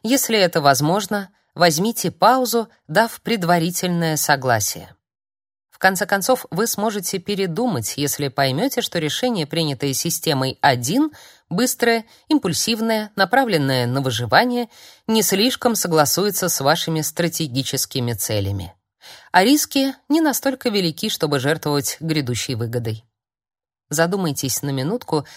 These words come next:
что этот выбор «всё и сразу» сформирован эволюционно, как и иные нейробиологические системы принятия решений. Возможно, у наших предков просто не было времени ждать,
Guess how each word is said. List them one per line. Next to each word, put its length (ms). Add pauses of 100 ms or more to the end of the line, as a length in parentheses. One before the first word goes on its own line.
(160)
что 260
этот 380
выбор 380 (180)
«всё 300
и 200
сразу» 500 (300)
сформирован 840
эволюционно, 960
как 340
и 120
иные 540
нейробиологические 1200
системы 540
принятия 560
решений. 640 (720)
Возможно, 720
у 80
наших 340
предков 360
просто 340
не 220
было 180
времени 480
ждать, 600